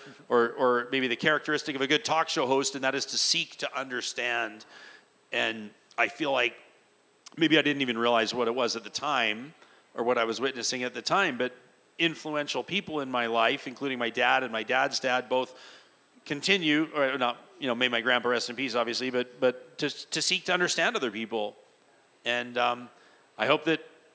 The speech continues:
more of us do that more often. I think if we did, I don't know, it's supercharged right now. It's combustible right now.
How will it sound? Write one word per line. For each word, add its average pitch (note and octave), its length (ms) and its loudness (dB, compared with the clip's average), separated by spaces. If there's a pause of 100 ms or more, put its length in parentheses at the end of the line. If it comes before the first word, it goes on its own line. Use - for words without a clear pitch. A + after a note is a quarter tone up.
(540)
more C#3+ 180 4
of D3+ 80 0
us D3+ 160 2
do F3 140 0
that E3+ 200 4
more F3 160 0
often. B2+ 560 -4
I D#3+ 120 -2
think D3 160 -4
if D3+ 80 -6
we D3+ 80 0
did, F3 440 0 (400)
I A2+ 80 -6
don't D#3 100 0
know, E3 120 2
it's C#3+ 140 0
supercharged B2+ 720 0
right A#2 200 -2
now. A#2 360 -4 (400)
It's - 100 -4
combustible D3 720 2
right B2 200 -2
now. A#2+ 380 -4